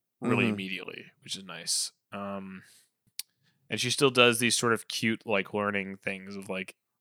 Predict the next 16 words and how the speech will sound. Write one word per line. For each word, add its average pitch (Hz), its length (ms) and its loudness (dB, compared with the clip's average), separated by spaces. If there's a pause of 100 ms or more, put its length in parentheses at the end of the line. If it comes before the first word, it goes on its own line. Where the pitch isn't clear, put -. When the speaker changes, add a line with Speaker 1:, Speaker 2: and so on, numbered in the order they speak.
(260)
Speaker 1:
eight 104 160 -4
fifteen 101 320 -6
is 98 200 -12
eight 98 160 -6
one 95 240 -10
five. 95 500 -4
Speaker 2:
Yeah, 113 460 6
he 110 160 2
had 107 180 -2
to - 60 -8
teach 110 140 -6
her 113 140 0
the 110 100 2
word 110 200 2
compromise. 113 920 2
Speaker 1:
Yeah. 95 260 4